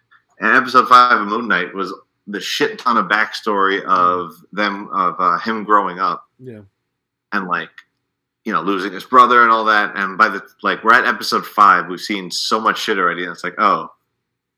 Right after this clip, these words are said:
Speaker 1: slow backstory time, huh?"
Speaker 2: Yeah.
Speaker 1: That's what the penul-, penultimate is?
Speaker 2: Yeah.
Speaker 1: And it's the same thing here. That, that's my issue.
Speaker 2: I will say, I didn't really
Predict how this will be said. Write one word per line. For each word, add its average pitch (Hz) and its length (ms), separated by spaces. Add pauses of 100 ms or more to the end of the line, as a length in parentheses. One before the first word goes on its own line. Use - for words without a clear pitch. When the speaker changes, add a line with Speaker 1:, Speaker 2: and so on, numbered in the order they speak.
(120)
Speaker 1:
slow 101 320
backstory 87 640
time, 85 300
huh?" 104 200
Speaker 2:
Yeah. - 100
Speaker 1:
That's 92 280
what 101 160
the 101 80
penul-, 110 640
penultimate 120 440
is? 127 260
Speaker 2:
Yeah. 120 80
Speaker 1:
And 123 100
it's - 80
the 110 80
same 123 280
thing 110 160
here. 92 260 (240)
That, 110 240
that's 107 320
my 92 100
issue. 73 340 (1080)
Speaker 2:
I 196 100
will 247 180
say, 202 140
I 170 120
didn't 214 200
really 190 400